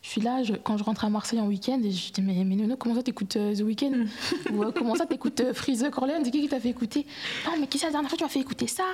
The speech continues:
Speaker 1: Et après, il y a ça qui est arrivé. Et ça, en fait, c'est trop bien. Et ça, j'aime trop. Ah, et lui, il s'appelle comment ? Ah, c'est Tyler. Ah oui, ça, je connais. » Et, et il a onze ans, quoi. Et je suis en mode, « Mais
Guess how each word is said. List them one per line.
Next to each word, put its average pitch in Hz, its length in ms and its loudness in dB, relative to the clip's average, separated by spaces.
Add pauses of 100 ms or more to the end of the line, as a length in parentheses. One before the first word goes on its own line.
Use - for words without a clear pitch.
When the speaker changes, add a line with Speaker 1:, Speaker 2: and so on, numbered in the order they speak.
(260)
Speaker 1:
Et - 40 2
après, - 160 -6
il - 40 0
y - 20 2
a - 80 -2
ça 302 80 -4
qui - 120 -4
est 240 40 -2
arrivé. 240 280 -4 (340)
Et 247 60 -2
ça, - 120 0
en - 20 0
fait, - 160 -4
c'est 233 80 -4
trop - 200 -2
bien. 277 160 0 (120)
Et - 40 -2
ça, 320 120 -2
j'aime 254 220 0
trop. 392 280 0 (320)
Ah, 330 60 2
et 330 40 2
lui, 330 100 0
il 311 40 -4
s'appelle 269 280 -4
comment ? 349 240 -2 (120)
Ah, - 60 -4
c'est - 160 -2
Tyler. 359 180 -2 (380)
Ah - 100 0
oui, 392 160 0
ça, - 80 -4
je 392 80 -2
connais. » 302 200 0 (1040)
Et, 220 60 -2
et - 60 -4
il 214 160 2
a - 60 -2 (100)
onze 370 200 0
ans, 427 160 0
quoi. 220 180 -2
Et 202 40 -2
je - 40 0
suis - 140 -2
en - 20 -4
mode, « 202 160 0
Mais 196 140 2